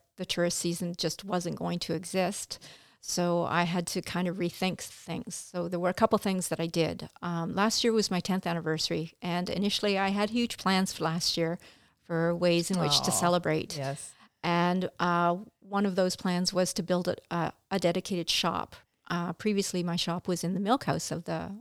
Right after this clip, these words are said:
Speaker 1: of the dairy
Speaker 2: Tiny
Speaker 1: barn.
Speaker 2: little box there,
Speaker 1: Yeah,
Speaker 2: yes.
Speaker 1: it's about a hundred seventy square feet. It's not heated. It's, it's cozy. I
Speaker 2: Mm-hmm.
Speaker 1: love it, but I outgrew it a number of years ago.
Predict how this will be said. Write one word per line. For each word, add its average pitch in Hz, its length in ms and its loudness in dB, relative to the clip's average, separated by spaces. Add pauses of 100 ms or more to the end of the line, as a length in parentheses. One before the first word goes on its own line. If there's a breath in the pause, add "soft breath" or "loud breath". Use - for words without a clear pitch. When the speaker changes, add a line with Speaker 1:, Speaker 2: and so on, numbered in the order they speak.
Speaker 1:
of 180 140 -6
the 185 80 -6
dairy 190 260 2
Speaker 2:
Tiny 175 280 4
Speaker 1:
barn. 185 60 2
Speaker 2:
little 185 180 0
box 175 380 4
there, 175 180 4
Speaker 1:
Yeah, 185 160 6
Speaker 2:
yes. 165 120 6
Speaker 1:
it's 196 100 -2
about 202 180 4
a - 20 2
hundred 214 320 4
seventy 190 300 2
square 175 280 4
feet. 208 360 0
It's - 180 0
not 165 200 4
heated. 220 460 6
It's, - 240 -6 (240)
it's - 140 -4
cozy. 226 760 8
I 165 140 8
Speaker 2:
Mm-hmm. 170 80 2
Speaker 1:
love 208 160 8
it, 247 260 2 (380 loud breath)
but 185 180 2
I 185 180 6
outgrew 180 400 2
it 160 160 2
a 180 100 2
number 175 240 2
of 165 100 0
years 190 260 2
ago. 160 320 -2